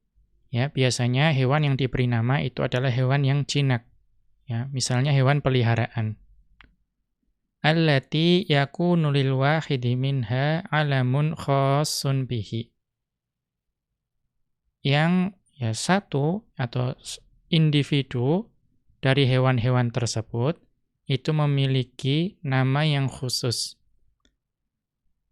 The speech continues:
Ya, misalnya kita memiliki, ya, lima ekor kucing misalnya. Ya, biasanya masing-masing kucing tersebut itu memiliki nama yang khusus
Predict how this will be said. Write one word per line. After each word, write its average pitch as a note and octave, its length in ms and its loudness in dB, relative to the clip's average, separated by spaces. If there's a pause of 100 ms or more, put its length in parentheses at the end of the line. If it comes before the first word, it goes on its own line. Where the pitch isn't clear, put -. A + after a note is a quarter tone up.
(260)
Ya, A#2+ 240 -4 (320)
misalnya C#3 400 -2
kita D3 240 -2
memiliki, C#3 800 -2 (880)
ya, A#2 80 -6
lima D#3+ 320 4
ekor C#3 320 0
kucing C3 400 -2
misalnya. A2+ 480 -4 (800)
Ya, A2 160 -6
biasanya B2 640 0
masing-masing C#3+ 720 -2
kucing A#2+ 320 -4
tersebut A#2 560 -4 (400)
itu C#3 240 -2
memiliki D3 480 2
nama C#3+ 320 2
yang D#3 320 0 (160)
khusus - 640 -2